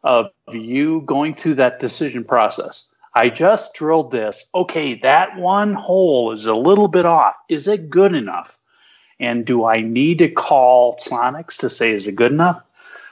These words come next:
Or do I, am I gonna make my own, uh, you know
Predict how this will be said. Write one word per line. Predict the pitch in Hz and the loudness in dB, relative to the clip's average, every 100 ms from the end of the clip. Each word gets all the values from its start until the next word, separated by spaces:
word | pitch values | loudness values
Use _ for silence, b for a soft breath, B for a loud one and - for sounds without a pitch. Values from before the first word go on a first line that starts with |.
| B | B
Or | 120 110 | 0 4
do | |
I, | 120 147 | 4 2
am | |
I | 190 | 0
gonna | 175 165 | -2 -2
make | 165 165 - | -2 -2 -4
my | 180 | -4
own, | 139 151 160 156 143 _ _ _ _ _ - - | 0 0 0 -2 -6 _ _ _ _ _ -12 -2
uh, | 127 110 104 101 101 _ _ 381 - _ - 175 156 - | 2 2 0 -4 -8 _ _ -20 -20 _ -20 -20 -20 -12
you | 226 139 | -8 -6
know | 110 107 | -6 -8